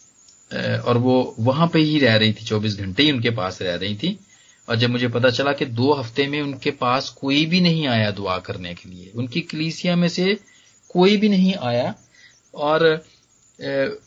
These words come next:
और फिर मुझे इस बात का एहसास हुआ कि ये जो मुझे आवाज आ रही थी या जिसने, जो भी मुझे रिक्वेस्ट करता था,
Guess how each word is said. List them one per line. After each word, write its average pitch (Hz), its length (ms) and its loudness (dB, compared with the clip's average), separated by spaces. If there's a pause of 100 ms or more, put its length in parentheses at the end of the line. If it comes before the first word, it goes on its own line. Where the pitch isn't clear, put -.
और 160 120 -4
फिर - 180 -4
मुझे 165 440 0 (180)
इस 143 200 -8
बात 131 280 2
का 147 180 0 (420)
एहसास 127 420 -2
हुआ 139 120 -4
कि 143 140 -10
ये 139 140 -6
जो 120 180 -10
मुझे 117 200 0
आवाज 107 460 0
आ 101 200 -4
रही 110 200 4
थी 117 180 -2
या 113 80 4
जिसने, 110 300 -2
जो 113 240 -2
भी 135 100 -6
मुझे 113 200 0
रिक्वेस्ट 110 500 -4
करता 107 340 -4
था, 95 340 -6